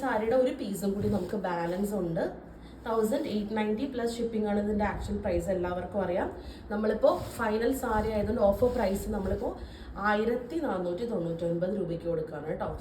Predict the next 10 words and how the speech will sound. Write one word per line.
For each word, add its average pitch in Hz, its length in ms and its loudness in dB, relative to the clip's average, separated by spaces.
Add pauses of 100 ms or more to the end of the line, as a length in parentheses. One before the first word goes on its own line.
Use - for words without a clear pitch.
(600)
ഫ്രീ 208 120 0 (140)
ഷിപ്പിംഗ് 180 400 -2
ആണ്. 170 180 0
കണ്ടോ, 165 300 -2
സൈഡ് 180 260 4
ബോർഡേഴ്സ് 190 380 4
ഒക്കെയാണ് 208 280 4
ഈ 208 80 4
സാരിനെ 202 360 4
ഏറ്റവും 269 360 2